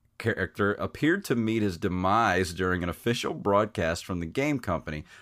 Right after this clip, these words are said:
causing fans to flip out. In a trailer for the upcoming game, Super Smash Bros Ultimate, Luigi is seen walking into Dracula's castle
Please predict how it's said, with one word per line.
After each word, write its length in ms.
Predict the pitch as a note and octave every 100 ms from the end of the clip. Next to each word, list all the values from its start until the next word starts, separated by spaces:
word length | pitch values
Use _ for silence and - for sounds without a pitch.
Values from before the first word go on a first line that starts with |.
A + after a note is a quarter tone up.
| -
causing 460 | - A2 C3 D3 C#3
fans 420 | - F#2+ F#2+ -
to 80 | E2
flip 300 | - F2 -
out. 320 | A#2 E2+ - - - -
In 120 | - G2
a 60 |
trailer 380 | - C3+ D#3 F3+
for 120 | B2+
the 140 | A2 A2+
upcoming 460 | A2 C3 B2+ C#3+
game, 220 | A2 G#2
Super 260 | G2 C#3 -
Smash 320 | - B2+ B2
Bros 320 | A#2+ A#2 G#2+ -
Ultimate, 400 | G#2 G2 F#2+ E2
Luigi 380 | G2 A2+ B2+
is 120 | C#3+ C3+
seen 320 | B2+ B2+ G2+
walking 400 | G2+ G#2 B2+ B2
into 180 | A2 G2+
Dracula's 520 | G2 F#2+ - B2 A#2
castle 540 | - G2 G2 G2+ G2